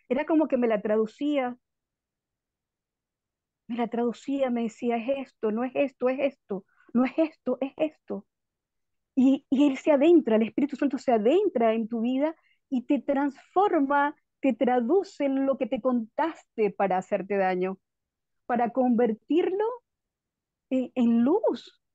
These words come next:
en unión, en liberación de los juicios. No importa por dónde camines, es tierra santa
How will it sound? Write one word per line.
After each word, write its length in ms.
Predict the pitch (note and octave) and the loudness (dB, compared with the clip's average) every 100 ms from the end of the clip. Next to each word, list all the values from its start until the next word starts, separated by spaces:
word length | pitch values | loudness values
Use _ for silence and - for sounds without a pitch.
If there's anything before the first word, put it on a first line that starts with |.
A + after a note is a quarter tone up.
| - | -2
en 140 | B3 | 2
unión, 880 | B3+ B3 C#4 F4+ C5+ E4+ A3+ G3+ A#3 _ _ _ - | 4 4 4 4 2 0 0 -6 -10 _ _ _ -4
en 120 | B3+ | 0
liberación 640 | C4 C4 B3+ A#3+ - C#4+ A4 C#5+ | 2 2 2 -2 -2 0 0 0
de 100 | B3+ | 0
los 120 | G#3 | 0
juicios. 600 | - A3 - G3 F#3+ - _ _ _ _ _ _ _ _ _ _ _ _ _ _ _ _ _ _ _ _ _ _ _ _ _ _ _ _ _ _ _ _ _ _ _ _ _ _ _ _ _ _ _ _ _ - | -2 -4 -6 -8 -8 -10 _ _ _ _ _ _ _ _ _ _ _ _ _ _ _ _ _ _ _ _ _ _ _ _ _ _ _ _ _ _ _ _ _ _ _ _ _ _ _ _ _ _ _ _ _ -10
No 80 | A#3 | -6
importa 440 | A3+ B3+ A#3 B3 | -2 0 4 2
por 180 | A#3+ A3 | 4 2
dónde 240 | A3 A3 A3 | 2 0 0
camines, 580 | G#3+ G3+ G#3 G#3 G#3+ | 0 -2 -4 -4 -6
es 160 | - - | -10 -10
tierra 280 | - G3+ G3 | 0 2 2
santa 600 | F#3+ G#3+ G3 F3 - F3 | 0 0 0 0 -4 -8